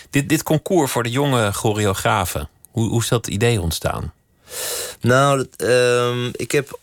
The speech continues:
Speaker 2: ooit eens zelf meegedaan, ook met een concours in, in Stuttgart, in zo'n solo-competitie.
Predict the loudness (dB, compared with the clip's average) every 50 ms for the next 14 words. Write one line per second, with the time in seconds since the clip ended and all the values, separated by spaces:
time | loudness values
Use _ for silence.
0 | _ -2 0 2 2 2 0 -2 -4 -2 0 0 0 0 0 0 0 0 0 0
1 | 0 0 2 2 0 0 0 0 -2 -2 -2 -2 -2 -2 -2 0 0 0 2 2
2 | 2 2 2 0 0 0 0 0 -2 -2 -2 -2 -2 -2 0 0 0 0 0 -2
3 | -2 -2 -2 -2 -2 2 2 2 4 2 0 2 2 -2 0 0 -2 -4 -4 -4
4 | 0 -2 -2 -2 -2